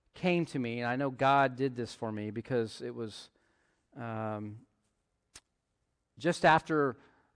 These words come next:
I attempted to take my own life around the age of twenty.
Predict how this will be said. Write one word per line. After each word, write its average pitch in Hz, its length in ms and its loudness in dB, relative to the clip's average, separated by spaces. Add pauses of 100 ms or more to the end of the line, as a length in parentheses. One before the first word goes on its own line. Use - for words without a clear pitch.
(100)
I 131 160 -2
attempted 180 460 -2
to 143 100 -4
take 165 240 0
my 143 240 2
own 143 140 2
life 123 600 0 (220)
around 131 180 -4
the 127 80 -2
age 135 380 -2
of 110 100 -10
twenty. 110 540 -8